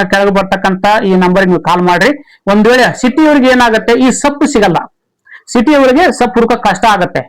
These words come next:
ಅದಕ್ಕೋಸ್ಕರ ನಾವೇನ್ ಮಾಡ್ತೇವೆ, ಇದನ್ನ ನೆರಳಲ್ಲಿ ಒಣಗಿಸಿ ಕ್ಲೀನ್ ಆಗಿ ತೊಳೆದು ಹಾಕೊಂಬಂದು ನೆರಳು ಒಣಗಿಸಿ ಪುಡಿ ಮಾಡಿ ನಾವು ಸೊಪ್ಪು ಸಹ ನಿಮಗೆ ನಾವು ಕೊಡ್ತೇವೆ.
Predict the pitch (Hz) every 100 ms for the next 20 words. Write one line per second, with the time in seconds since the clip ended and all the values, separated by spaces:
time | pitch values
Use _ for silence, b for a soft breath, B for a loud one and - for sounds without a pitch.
0 | _ _ - 233 277 269 240 240 277 277
1 | 262 254 226 269 262 311 214 214 240 240
2 | 214 202 214 254 240 185 202 196 185 180
3 | 185 208 160 156 170 165 175 180 156 165
4 | 160 156 185 - 175 180 175 190 403 -
5 | b b 170 170 190 190 233 226 302 -
6 | - 180 180 165 151 147 - 156